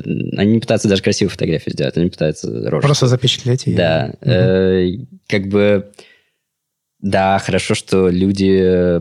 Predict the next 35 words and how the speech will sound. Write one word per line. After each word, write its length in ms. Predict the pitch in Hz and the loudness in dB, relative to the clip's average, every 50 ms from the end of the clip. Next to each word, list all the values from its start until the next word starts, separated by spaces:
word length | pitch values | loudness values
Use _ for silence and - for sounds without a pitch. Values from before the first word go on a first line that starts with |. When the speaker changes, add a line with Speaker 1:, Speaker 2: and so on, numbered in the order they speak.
| 85 - | -2 -2
Speaker 1:
платят 320 | 92 90 85 - 87 85 | -2 -2 0 -2 -2 -2
за 80 | 90 85 | -2 -2
это 160 | 82 - 82 | -2 -2 -6
деньги, 800 | 85 - 90 92 98 101 95 98 98 95 95 95 95 92 92 76 | -2 0 2 2 2 2 2 2 2 2 2 4 2 2 2 0
и 400 | - - 90 90 90 90 87 85 | -2 -2 -2 0 0 0 0 -2
художники 800 | - - 90 87 90 92 92 90 92 90 85 - 92 87 87 - _ - | -2 -4 -4 -2 0 -2 0 0 -2 -2 -2 -2 -2 -4 -4 -6 _ -6
могут 640 | - 78 82 85 87 87 87 90 87 - 87 87 - | -2 0 2 2 2 2 2 0 2 0 -2 -2 -2
за-, 840 | - 82 82 87 85 85 85 85 82 82 80 80 80 76 76 82 69 - | -4 -2 0 0 2 2 2 0 0 0 0 0 0 -2 -2 -4 -4 -4
заплатить 440 | 95 90 - 90 87 - 95 87 - | -4 -2 -2 -2 -2 0 -2 -4 -2
за... 200 | 87 82 82 85 | -2 -2 -2 -2
за 100 | 90 90 | -2 -4
свою 200 | - - 90 87 | -2 -2 -2 0
квартиру 420 | - 87 82 - - - 87 80 78 | 0 0 -2 -2 0 -2 -2 -2 -2
за 120 | 101 - | -6 -6
счёт 220 | - - - - | -6 -6 -6 -6
этих 220 | - - - 135 - | -8 -8 -8 -8 -6
денег. 340 | - 71 65 60 - - - - - - _ _ _ - - | -4 -4 -4 -4 -8 -10 -20 -20 -20 -20 _ _ _ -2 0
Но 520 | 95 98 101 101 101 98 95 95 90 - - - - - _ 185 - _ _ _ _ _ _ _ _ - | 2 4 4 4 4 4 4 2 0 -2 -4 -8 -14 -18 _ _ -20 _ _ _ _ _ _ _ _ -16
искусство 680 | - - - - 104 - - 127 123 123 - 120 113 | -14 -8 -4 -4 -4 0 0 -2 -2 0 0 -2 0
дальше 400 | 107 104 101 101 - - - 95 | 2 2 0 0 0 0 0 2
не 300 | 95 95 87 95 95 92 | 2 4 4 4 2 2
идёт 200 | 92 82 78 - | 2 0 -2 -4
от 100 | - - | -8 -8
этого. 240 | - - - - - - _ - | -10 -10 -10 -12 -12 -14 _ -2
М, 240 | - 98 98 98 98 | 2 2 4 4 4
во-, 160 | 92 95 95 - | 2 0 0 2
ну, 140 | 107 104 | 2 2
ни-, 120 | 95 92 92 95 90 | 2 2 2 2 2
никак 380 | 98 95 - - - - - - | 2 0 0 -4 -10 -10 -10 -10
не 140 | - - - | -10 -10 -8
идёт. 200 | - - - - _ _ _ _ _ _ | -8 -10 -10 -12 _ _ _ _ _ _
То 80 | - 87 | -4 -4
есть, 200 | 85 - - - | -4 -4 -2 0
э, 260 | 87 87 87 87 90 | 2 2 4 2 2
люди 320 | 92 98 101 95 101 98 | 2 2 2 2 0 0